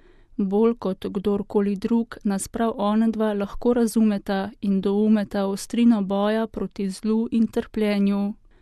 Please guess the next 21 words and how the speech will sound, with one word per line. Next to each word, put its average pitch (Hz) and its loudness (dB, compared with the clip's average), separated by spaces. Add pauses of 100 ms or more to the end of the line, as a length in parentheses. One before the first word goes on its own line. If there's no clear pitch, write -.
(280)
"Vsi, 220 -2
ki 208 -4
trpijo, 220 0
se - -4
borijo 202 0
ali 190 -2
so 190 -4
v 190 -4
skušnjavi, 202 -2
da 196 0
obrnejo 208 2
hrbet 220 -2
življenju, 208 0 (140)
naj 196 2
se 196 -4
zatečejo 214 0
k - -8
Mariji," 208 2
pravi 196 -4
sveti 220 -2
oče. 196 0